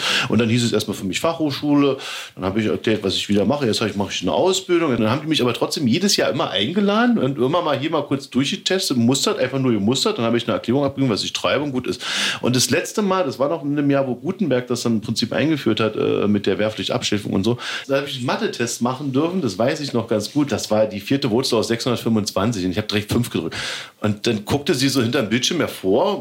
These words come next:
guckte mich dann so an, meinte so, „Okay, wenn die Aufgaben zu leicht sind und so, können auch überspringen.“ Und ich so, „Nee, nee, ich will schon alle machen, hab schon Lust drauf.“ War so, bup, bup, bup,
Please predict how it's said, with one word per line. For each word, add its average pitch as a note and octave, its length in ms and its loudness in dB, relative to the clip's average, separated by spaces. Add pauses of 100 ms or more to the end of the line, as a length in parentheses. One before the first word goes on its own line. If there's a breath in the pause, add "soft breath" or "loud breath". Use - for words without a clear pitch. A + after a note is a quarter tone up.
(160)
guckte - 220 -10
mich G#2 160 0
dann G2 160 -2
so E2+ 100 -4
an, F#2 540 -4
meinte F#2 260 -6
so, E2+ 100 0
„Okay, A2+ 300 -2
wenn B2 120 0
die F2+ 100 2
Aufgaben F#2+ 420 0
zu - 100 0
leicht E2 280 0
sind D#3 120 2
und D3 100 2
so, C3+ 100 2
können B2+ 160 -2
auch B2 60 0
überspringen.“ A#2 420 0
Und D2 60 -4
ich F#2+ 100 0
so, F#2 120 2
„Nee, A2+ 200 4
nee, C3+ 320 2
ich - 160 -4
will B2 120 4
schon E3+ 160 0
alle C#3+ 220 2
machen, F#3 280 -2
hab F#2 180 0
schon E3+ 160 -4
Lust G#3 240 0
drauf.“ F#2 180 -2
War A#2 160 2
so, A2 60 2
bup, G#2+ 200 0
bup, B2 300 0
bup, A#2+ 100 -2